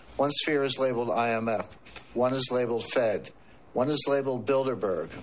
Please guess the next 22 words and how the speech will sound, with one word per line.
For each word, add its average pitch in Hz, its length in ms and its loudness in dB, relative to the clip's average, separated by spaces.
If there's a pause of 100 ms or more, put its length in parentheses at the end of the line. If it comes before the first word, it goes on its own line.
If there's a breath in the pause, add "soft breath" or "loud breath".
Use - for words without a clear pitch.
One 120 160 2
is 139 180 0
labeled 123 360 0
Wall 120 260 2
Street. - 380 -4 (480 loud breath)
One 131 180 2
is 147 180 2
labeled 127 300 2
central 131 400 0
banks. 107 460 0
One 131 140 2
is 139 200 0
labeled 117 320 0
intelligence 117 680 0
agencies. 92 500 -2 (460 loud breath)
One 143 180 2
is 147 180 2
labeled 123 340 2
media, 113 460 0
and 131 140 2
so 151 300 2
on. - 180 -4